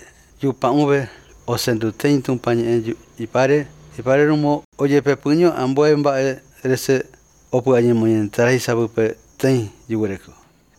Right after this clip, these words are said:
Ijavéi omba'e reta rese imandu'atepýre juguereko. Omba'epotarái teanga pýpe eg̃uĩ juguereko. Akói mba'e ra'ỹi ovy'apíva'e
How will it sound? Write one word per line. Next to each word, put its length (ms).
Ijavéi 520
omba'e 340
reta 320
rese 480
imandu'atepýre 680
juguereko. 300
Omba'epotarái 760
teanga 480
pýpe 500
eg̃uĩ 300
juguereko. 300
Akói 400
mba'e 460
ra'ỹi 480
ovy'apíva'e 760